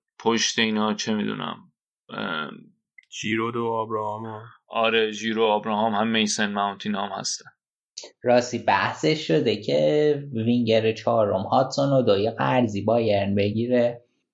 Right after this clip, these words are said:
Speaker 3: و بعد بند خرید بذارن، ولی هنوز خیلی جدی
Speaker 1: فصل
Speaker 3: نشده.
Speaker 1: پیشم دنبالش بودین شما؟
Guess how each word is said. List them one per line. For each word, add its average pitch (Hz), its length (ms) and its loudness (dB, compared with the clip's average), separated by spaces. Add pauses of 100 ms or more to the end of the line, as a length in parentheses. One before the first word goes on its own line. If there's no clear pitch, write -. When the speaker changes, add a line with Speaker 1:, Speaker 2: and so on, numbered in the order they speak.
(140)
Speaker 3:
و 107 240 2
بعد 90 240 -2
بند 107 340 2
خرید 95 480 -2
بذارن، - 640 -2
ولی 101 580 0
هنوز 104 360 -2
خیلی 95 380 -2
جدی 98 340 0
Speaker 1:
فصل 127 300 0
Speaker 3:
نشده. 156 140 -4
Speaker 1:
پیشم 202 380 0
دنبالش 160 500 0
بودین 104 260 -2
شما؟ 101 480 -4